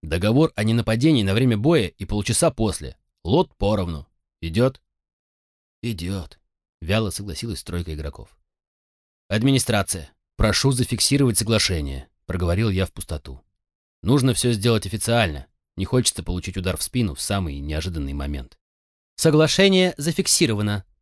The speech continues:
раздался официальный голос в наушниках шлема. «Нарушитель будет дисквалифицирован». Лица тройки игроков поникли еще больше. Похоже, они не особо горели желанием соблюдать наши договоренности. Пока не явился наш противник,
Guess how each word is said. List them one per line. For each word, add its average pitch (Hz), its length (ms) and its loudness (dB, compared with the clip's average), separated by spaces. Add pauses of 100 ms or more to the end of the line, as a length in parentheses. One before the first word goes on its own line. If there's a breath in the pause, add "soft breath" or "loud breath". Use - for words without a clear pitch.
(140)
раздался 131 460 2
официальный 117 520 2
голос 151 340 2
в 117 60 -4
наушниках 123 460 2
шлема. 82 420 -2 (640)
«Нарушитель 202 640 4 (140)
будет 156 280 2
дисквалифицирован». 127 840 0 (1160)
Лица 131 280 2
тройки 120 320 2
игроков 113 380 0
поникли 104 380 0
еще 95 300 0
больше. 82 420 -4 (720)
Похоже, 113 340 2
они 120 180 4
не 117 160 4
особо 123 380 2
горели 110 280 0
желанием 107 520 0
соблюдать 107 540 2
наши 82 220 -2
договоренности. 87 800 -4 (1000)
Пока 95 200 0
не 98 160 4
явился 101 320 2
наш 104 200 0
противник, 139 540 2